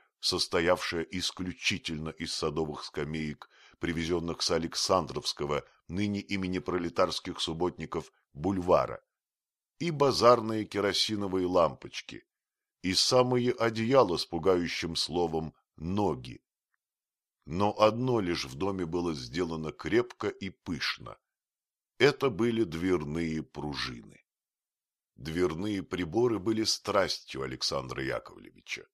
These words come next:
Положив великие труды, он снабдил все без исключения двери пружинами самых разнообразных систем и фасонов. Здесь были простейшие пружины в виде железной штанги,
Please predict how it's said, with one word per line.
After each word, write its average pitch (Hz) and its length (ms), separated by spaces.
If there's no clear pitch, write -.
Положив 85 560
великие 90 640
труды, 85 560
он 95 180
снабдил 98 640
все 117 280
без 95 200
исключения 92 800
двери 104 540
пружинами 104 640
самых 90 460
разнообразных 78 840
систем 98 640
и 95 80
фасонов. - 760
Здесь 101 420
были 117 220
простейшие 101 800
пружины 90 560
в 71 80
виде 82 200
железной 76 560
штанги, 85 640